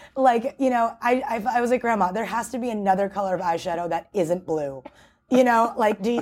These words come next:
is, the, is there one that exists? Maybe a gold? I don't know. So, it, you know, it wasn't, it, but it was cool because I think what she did teach me was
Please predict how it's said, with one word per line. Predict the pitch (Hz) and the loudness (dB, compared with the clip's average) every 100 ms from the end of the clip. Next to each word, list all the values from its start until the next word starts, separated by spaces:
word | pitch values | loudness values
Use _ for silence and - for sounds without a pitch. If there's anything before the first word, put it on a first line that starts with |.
| - | -2
is, | 214 | -2
the, | 190 240 | 0 0
is | 214 220 | 0 0
there | 226 | -2
one | 226 233 | -2 -2
that | 214 | -4
exists? | 175 190 226 - - | -4 -2 -2 -4 -4
Maybe | 208 196 | -2 -2
a | 180 | -2
gold? | 175 190 202 220 220 - _ _ _ | -2 0 0 -2 -8 -12 _ _ _
I | 233 247 | 2 2
don't | 233 | 4
know. | 208 151 147 _ - - - | 2 0 -2 _ -20 -20 -6
So, | - 226 214 214 - | 0 2 2 0 -6
it, | 285 - 370 | -10 -8 0
you | 285 | 2
know, | 233 196 269 | 2 2 2
it | 269 | 4
wasn't, | 277 254 269 - | 4 2 0 -2
it, | 254 - _ - - _ | -6 -6 _ -20 -20 _
but | 202 233 | 2 4
it | 247 | 4
was | 247 233 | 2 -2
cool | - 262 226 202 | -2 -2 0 0
because | 196 196 214 196 185 175 - - | 0 -2 0 2 2 0 -4 0
I | 196 | 0
think | 208 | 0
what | 185 190 190 | 2 2 2
she | 202 | -2
did | 160 185 180 | 0 0 0
teach | 185 165 175 | -2 -4 -4
me | 165 165 165 - - | -2 -2 -2 -6 -6
was | 175 170 160 160 151 - | 0 2 4 2 -2 -8